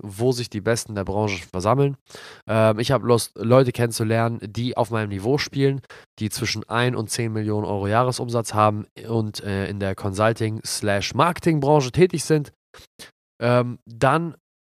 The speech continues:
bewerbt euch gerne und schreibt uns auf LinkedIn, auf Instagram oder geht auf unsere Webseite w w w punkt sales hacks punkt d e, tragt euch ein für ein Beratungsgespräch und erwähnt explizit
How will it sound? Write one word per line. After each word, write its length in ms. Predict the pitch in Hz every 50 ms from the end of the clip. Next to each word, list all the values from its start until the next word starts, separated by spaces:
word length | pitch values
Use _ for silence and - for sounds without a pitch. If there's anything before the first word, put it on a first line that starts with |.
| _ _ -
bewerbt 380 | 127 113 110 135 151 151 -
euch 180 | 135 139 123 -
gerne 380 | - 135 131 135 135 135 135 -
und 140 | - 110
schreibt 420 | - - - - 127 139 135 - -
uns 160 | 131 123 110
auf 160 | 110 107 101
LinkedIn, 460 | 117 135 151 143 _ - 127 127 123
auf 160 | 110 113 - -
Instagram 580 | 123 135 - - 131 117 113 123 123 123 117
oder 220 | - 135 151 151 135
geht 100 | 139 139
auf 60 | 135
unsere 180 | 127 120 127
Webseite 400 | 139 131 - 131 117 120 107 101
w 100 | 117 135
w 100 | 135 135 123
w 120 | 135 139
punkt 280 | 127 - - 131 123 -
sales 420 | - - 131 135 139 135 - -
hacks 220 | 127 127 117 - -
punkt 260 | - 131 127 113 117
d 200 | 117 110 139 156
e, 60 | 151 - - - - - _
tragt 280 | - - 147 151 - 160
euch 160 | 143 120 120
ein 160 | 135 151 151
für 120 | - 156
ein 100 | 143 143
Beratungsgespräch 840 | 131 131 127 143 156 - 170 143 - - 139 - - - 156 151 123
und 100 | 98 120
erwähnt 400 | 95 127 120 113 143 165 165 -
explizit 840 | - 160 170 - - - - 165 - - - 165 165 170 156 -